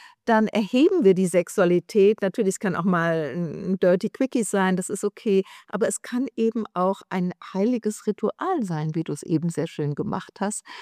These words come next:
Und, äh, sich das eben bewusst zu machen, auch als Frau, Sexualität oder Liebesspiel, Liebe machen kann so vieles sein.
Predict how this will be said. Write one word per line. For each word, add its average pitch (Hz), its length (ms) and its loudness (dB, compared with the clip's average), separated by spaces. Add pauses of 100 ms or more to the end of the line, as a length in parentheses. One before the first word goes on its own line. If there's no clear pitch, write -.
(320)
Und, 208 420 4
äh, 214 80 2
sich - 240 -2
das 220 240 0
eben 214 220 6
bewusst - 420 2
zu 440 80 4
machen, 233 320 4
auch - 180 -4
als - 160 -4
Frau, 185 240 0
Sexualität 202 840 0
oder 196 240 0 (320)
Liebesspiel, 190 880 2
Liebe 226 280 4
machen 180 380 4
kann 208 280 2
so 196 180 2
vieles 226 720 -2
sein. 147 360 -4